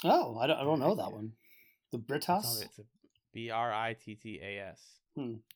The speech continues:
Speaker 1: And there was,
Speaker 2: Yeah.
Speaker 1: there was a show, uh, there was a show that, um, Ryan was really, uh,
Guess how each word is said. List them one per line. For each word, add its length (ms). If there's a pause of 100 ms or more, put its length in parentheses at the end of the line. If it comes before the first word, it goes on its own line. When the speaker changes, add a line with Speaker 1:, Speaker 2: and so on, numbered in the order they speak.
(680)
Speaker 1:
And 120
there 80
was, 280
Speaker 2:
Yeah. 60
Speaker 1:
there 80
was 180
a 60
show, 520 (340)
uh, 200
there 100
was 180
a 60
show 380
that, 260 (140)
um, 520
Ryan 420
was 160
really, 360 (760)
uh, 260